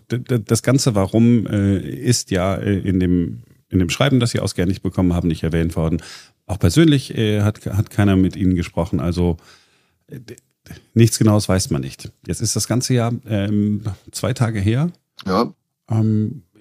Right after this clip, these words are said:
Speaker 1: sind Sie mal in sich gegangen und haben gesagt, „Okay, Moment, ich, ich bin, hab noch mal rekonstruiert, was könnte ich getan haben in den letzten Tagen, Wochen, Monaten, Jahren?“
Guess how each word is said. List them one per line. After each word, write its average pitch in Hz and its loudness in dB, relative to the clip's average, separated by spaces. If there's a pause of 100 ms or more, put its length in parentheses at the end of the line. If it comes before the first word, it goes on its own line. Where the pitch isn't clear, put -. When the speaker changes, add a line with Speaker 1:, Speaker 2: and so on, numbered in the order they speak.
(100)
Speaker 1:
sind 131 0
Sie 147 -2
mal 135 2
in 135 0
sich 131 2
gegangen 120 0
und 104 0
haben 113 0
gesagt, 107 -2
„Okay, 92 -4
Moment, 90 -2
ich, - -14
ich - -12
bin, 110 2
hab 101 -2
noch 113 4
mal 101 4
rekonstruiert, 98 0
was - -6
könnte 117 2
ich 110 -8
getan 107 0
haben 95 2
in 87 0
den 98 2
letzten 95 -2
Tagen, 98 -6
Wochen, 92 -2
Monaten, 87 0
Jahren?“ 85 -2